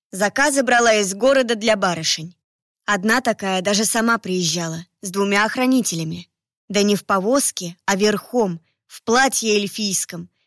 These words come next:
И волосы также плела, в косы с цветами и каменьями. Денег сулила много, чтоб мама к ней в работнице шла. И ей одной только плела и жила там же,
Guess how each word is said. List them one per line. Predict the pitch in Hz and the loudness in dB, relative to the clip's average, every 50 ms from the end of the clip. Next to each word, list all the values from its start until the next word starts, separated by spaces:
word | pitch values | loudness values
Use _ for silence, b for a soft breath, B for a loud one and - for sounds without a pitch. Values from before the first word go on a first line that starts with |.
| _ _ _ _ - | _ _ _ _ -2
И | 247 220 | 0 2
волосы | 214 285 311 320 302 277 - 262 | 4 4 4 4 4 2 0 -2
также | 247 - 277 269 247 202 190 196 185 | -2 0 0 0 2 0 -2 -4 -4
плела, | - 190 196 196 190 180 170 175 _ _ _ _ _ _ _ | -6 -8 -6 -4 -4 -4 -6 -8 _ _ _ _ _ _ _
в | _ - - | _ -20 -18
косы | _ - 214 233 254 240 - - 196 180 | _ 0 2 2 2 2 0 -2 -4 -4
с | 160 - | -6 -4
цветами | - - 196 202 190 - 226 233 240 233 233 226 | -6 -2 -2 -2 -2 0 0 2 2 2 2 0
и | 214 | 0
каменьями. | - 220 220 208 208 208 196 180 170 165 160 156 156 160 175 175 _ _ _ _ _ _ _ _ _ _ - | 0 0 0 2 2 2 2 2 2 0 0 -2 -4 -6 -8 -12 _ _ _ _ _ _ _ _ _ _ -8
Денег | 202 202 240 285 285 277 262 226 | -4 0 2 4 6 4 4 2
сулила | - - - 220 214 214 226 220 214 | 0 -2 -2 0 0 2 2 4 2
много, | 214 208 208 202 185 175 165 165 165 170 _ _ _ _ | 2 2 2 2 2 0 -2 -4 -10 -12 _ _ _ _
чтоб | - - - 214 202 185 | -10 -8 -4 -4 -4 -2
мама | 202 214 226 233 226 214 | 0 0 2 2 2 0
к | 190 - | -4 -4
ней | - 196 196 | -4 -4 -2
в | 190 | 0
работнице | 202 196 196 196 214 214 196 - 180 165 - 185 | 0 -2 0 0 0 0 0 -2 -6 -6 -4 -6
шла. | 170 - - 185 175 180 190 - _ _ _ _ _ _ _ _ - | -4 -4 -6 -8 -10 -14 -16 -18 _ _ _ _ _ _ _ _ -4
И | 214 | -2
ей | 226 214 233 277 277 285 - | -2 2 4 4 4 4 2
одной | 254 254 226 226 254 262 269 247 | 0 0 0 2 2 2 2 2
только | - - 214 214 - 214 196 | 0 -2 -4 -2 -2 -6 -8
плела | - 202 202 202 208 226 254 269 269 b b b b b - | -4 -2 0 0 2 2 2 0 -2 b b b b b -6
и | 214 208 | -4 -2
жила | 196 220 220 226 240 240 | 0 2 2 2 2 0
там | - - 226 220 208 196 180 | 0 -2 0 0 2 0 0
же, | 147 160 160 160 180 | -2 -4 -6 -8 -10